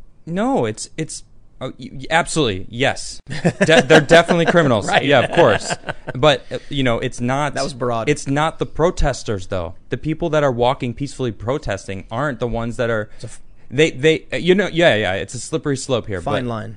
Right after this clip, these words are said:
Speaker 1: Yeah, yeah, you know, it's like they are angry, rightly so, right? Every single video I've seen of rioters starting things, it's not the protesters. It's far left activists.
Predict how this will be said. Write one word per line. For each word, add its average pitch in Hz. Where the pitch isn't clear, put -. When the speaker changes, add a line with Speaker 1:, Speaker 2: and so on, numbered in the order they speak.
Speaker 1:
Yeah, 151
yeah, 107
you 110
know, 107
it's 113
like 107
they 131
are 123
angry, 120
rightly 131
so, 113
right? 98
Every 143
single 156
video 123
I've 107
seen 101
of 104
rioters 104
starting 117
things, 92
it's -
not 147
the 139
protesters. 165
It's -
far 139
left 113
activists. 95